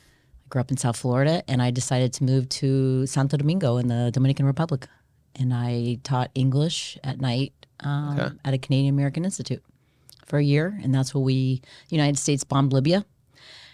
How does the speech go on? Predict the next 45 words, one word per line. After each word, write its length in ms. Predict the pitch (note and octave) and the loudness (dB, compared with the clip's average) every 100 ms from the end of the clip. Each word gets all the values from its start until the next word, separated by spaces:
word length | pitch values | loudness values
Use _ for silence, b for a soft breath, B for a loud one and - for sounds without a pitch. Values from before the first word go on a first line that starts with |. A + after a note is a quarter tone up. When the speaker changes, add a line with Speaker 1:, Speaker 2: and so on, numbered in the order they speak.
| b b b b b b _ - | b b b b b b _ -2
Speaker 1:
And 180 | E3+ D#3 | 2 4
the 300 | D3 C#3+ C3 B B | 4 4 4 B B
Dominican 340 | D#3+ E3 E3 | 0 0 0
people 360 | D3+ D#3 D#3 D3+ | 0 0 2 2
were 200 | D3 D3 | 2 0
in 460 | A#2+ D3+ C#3 C3+ - - | 2 2 4 4 0 -2
<clears throat> 320 | B3+ G3+ F#3 | 4 6 4
a 100 | E3+ | 2
political 340 | - F3+ F3+ G3 | 2 0 2 2
year, 460 | F#3 G#3 B3 G#3+ - | 4 2 0 -6 -10
which 340 | D3 C#3 - - | -8 -4 -4 -2
there 260 | D#3 D#3 | 0 2
looks 220 | D3 C#3+ - | 0 -4 -2
very 160 | D3+ | 0
different 260 | D3 E3+ F#3 | 0 -2 -2
than 120 | F#3 | 0
here. 380 | F#3 D3+ F3+ F3+ E3+ | 2 2 0 -6 -8
Speaker 2:
Okay. 120 | - | -4
Speaker 1:
Um, 480 | A2+ D3+ C#3+ C#3 C3+ - | -2 0 -2 -2 -4 -2
and 260 | D3 C#3 | 0 0
so 520 | B2+ - C#3 C#3 C#3 C3 | -2 0 2 2 2 2
there 180 | C3 | 2
were 80 | C3+ | 2
a 80 | C3+ | 2
lot 240 | B2+ B2+ | 2 2
of 400 | C3+ C3 B2+ - _ _ _ _ _ _ | 2 0 -2 -10 _ _ _ _ _ _
police 240 | F3 E3 | -4 0
officers 340 | D3 - D3+ C#3+ | 0 0 -4 -2
walking 340 | C3+ D3 C3+ | -2 0 0
around 200 | C3+ C3+ | 0 0
with 180 | C3+ D#3 | 0 -2
machine 280 | C3+ D#3+ C#3 | -2 0 2
guns. 440 | C3+ E3 - - _ b b b b b | 2 0 -4 -14 _ b b b b b
And 80 | C#3+ | -4
the 40 | C3+ | 0
Dominicans 760 | C#3 D3 C#3+ C#3+ C#3+ C3 C3 | 2 2 2 2 2 0 -4
didn't 320 | - C3+ C#3 D3 | -6 -2 -2 0
really 240 | C#3+ C#3 | 0 0
care 280 | C3 D3 C3+ | 0 -2 -2
for 340 | - C3 B2+ | -2 -2 -2
the 300 | A#2+ B2 A#2 | -2 -2 -2
fact 340 | - C3+ C3 - | -2 -4 -4 -4
that 240 | B2 - | -6 -2
the 120 | C#3 | 0
Americans 840 | C3 B2+ C3+ C3+ C#3 C3+ B2+ - | 2 2 0 0 0 2 -2 -8